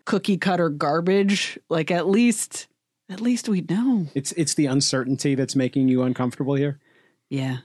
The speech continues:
Speaker 2: Yeah.
Speaker 1: Well,
Speaker 2: Well,
Speaker 1: it
Speaker 2: I mean, there's another
Speaker 1: and
Speaker 2: pla-
Speaker 1: also, like, investors and entrepreneurs,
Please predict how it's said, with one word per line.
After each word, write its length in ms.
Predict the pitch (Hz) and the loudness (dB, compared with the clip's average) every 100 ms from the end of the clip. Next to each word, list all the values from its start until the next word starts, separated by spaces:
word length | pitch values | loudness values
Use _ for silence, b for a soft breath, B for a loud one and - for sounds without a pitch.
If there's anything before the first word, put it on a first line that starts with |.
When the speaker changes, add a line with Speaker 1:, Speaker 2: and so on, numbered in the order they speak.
| _ | _
Speaker 2:
Yeah. 120 | 120 127 | 0 0
Speaker 1:
Well, 20 | 123 | 2
Speaker 2:
Well, 140 | 156 175 | 0 2
Speaker 1:
it 80 | |
Speaker 2:
I 40 | 185 | 2
mean, 160 | 185 | 4
there's 200 | 180 180 | 4 4
another 200 | 180 185 | 4 4
Speaker 1:
and 120 | 254 254 | 4 4
Speaker 2:
pla- 100 | 247 | 2
Speaker 1:
also, 280 | 277 254 | 2 2
like, 360 | 233 233 226 - - | 2 2 0 -4 -2
investors 800 | 160 147 135 - - 139 113 113 | 0 0 -2 -4 -2 -2 -2 -2
and 160 | 139 | -2
entrepreneurs, 840 | 120 151 165 170 165 165 151 156 | -2 -4 -4 -2 0 0 0 0